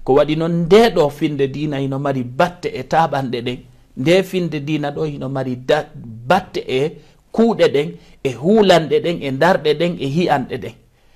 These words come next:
E needi fayɓe ɓen e huulanɗe ɗen, ɗe no ɗe woniri noon ɗe fop majje. E ɗum ɗo hino mari batte e gurdam neɗɗo on. Wiɗen ɗo,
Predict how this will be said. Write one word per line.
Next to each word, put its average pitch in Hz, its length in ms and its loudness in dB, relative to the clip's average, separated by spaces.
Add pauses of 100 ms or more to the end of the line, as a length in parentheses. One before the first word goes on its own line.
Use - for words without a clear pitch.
(220)
E 151 100 2
needi 165 400 4
fayɓe 139 340 2
ɓen 147 240 -4
e 117 60 -4
huulanɗe 131 500 0
ɗen, 117 180 -6
ɗe 120 100 -6
no 123 160 0
ɗe 120 80 0
woniri 139 420 2
noon 117 160 -6
ɗe 110 80 -14
fop - 260 -6
majje. 165 320 -4 (640)
E - 200 -16
ɗum 214 220 6
ɗo 196 120 2
hino 147 240 0
mari 120 220 -2
batte 113 280 -6
e 113 40 -6
gurdam 117 380 -4
neɗɗo 107 240 -10
on. 69 160 -16 (380)
Wiɗen 123 400 -2
ɗo, 175 360 6